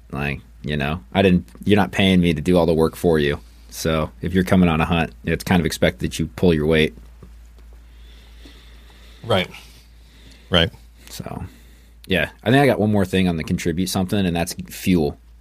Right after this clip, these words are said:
Speaker 1: Boats don't run on dreams. Trucks don't run on dreams.
Speaker 2: <laughs>
Speaker 1: Like, you know, it does take fuel.
Speaker 2: Right. Yeah, boats don't run off thank yous.
Speaker 1: Yeah, exactly. <laughs>
Speaker 2: Right.
Speaker 1: All right, so the next one is, uh,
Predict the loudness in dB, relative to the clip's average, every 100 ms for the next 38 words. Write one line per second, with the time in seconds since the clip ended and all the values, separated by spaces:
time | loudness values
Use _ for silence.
0 | -16 -2 2 2 2 0 0 2 2 2
1 | 2 2 4 4 2 -2 -4 -2 -4 -2
2 | 0 0 0 0 0 0 -4 -8 -10 -6
3 | -4 -4 -6 -6 0 0 2 2 2 2
4 | 0 0 -4 -6 -12 -20 -20 -20 -20 -20
5 | 0 2 2 -2 -16 -20 -20 -10 -2 -2
6 | 2 0 2 0 2 2 2 -2 -2 -2
7 | 0 -2 -4 -4 -4 -4 -8 -18 -14 -8
8 | -6 -6 -8 -14 -16 -20 -6 0 0 0
9 | -6 -2 0 0 0 -4 -6 -12 -20 -20
10 | -20 -8 2 2 2 -2 0 0 2 0
11 | 0 0 0 0 0 0 0 -2 -2 -2
12 | -2 0 -4